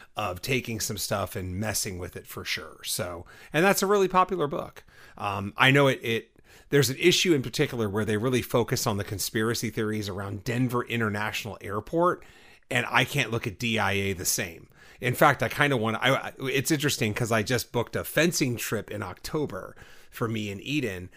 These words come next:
and we're gonna have a five-hour layover in D I A, and I kinda wanna go on, like, a s-, conspiracy clue hunt for some of that time and just go crazy with the weirdness of D I A, 'cause it's got all kinds of weird shit going on. But anyway,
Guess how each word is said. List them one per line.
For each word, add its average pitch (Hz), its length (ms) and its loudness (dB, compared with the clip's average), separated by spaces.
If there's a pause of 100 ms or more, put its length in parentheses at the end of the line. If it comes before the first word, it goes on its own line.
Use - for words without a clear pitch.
(300)
and 139 140 4
we're 170 100 6
gonna 170 140 4
have 131 140 0
a 92 80 -2
five-hour 156 760 6
layover 113 540 2
in 101 100 -2
D 117 240 0
I 104 140 2
A, 95 340 -2
and 90 80 -4
I 107 80 0
kinda 170 300 2
wanna 117 160 2
go 117 180 0
on, 113 160 2
like, 101 200 -4
a - 20 -4
s-, 98 100 -2
conspiracy 120 1040 0 (300)
clue 170 340 6
hunt 95 440 -6 (440)
for 131 160 0
some 139 220 4
of 131 80 2
that 104 220 -2
time 120 380 0
and 95 80 -6
just 98 180 -4
go 107 140 -2
crazy 107 500 -2
with 92 220 -8
the 101 100 -2
weirdness 104 640 0
of 90 160 -6
D 95 220 -8
I 85 140 -8
A, 85 240 -12
'cause 107 160 -6
it's 117 160 -2
got 110 160 -2
all 92 120 -8
kinds 101 220 -6
of 92 100 -10
weird 87 240 -12
shit - 280 -8
going 90 280 -12
on. 87 140 -12
But 156 140 2
anyway, 85 320 -4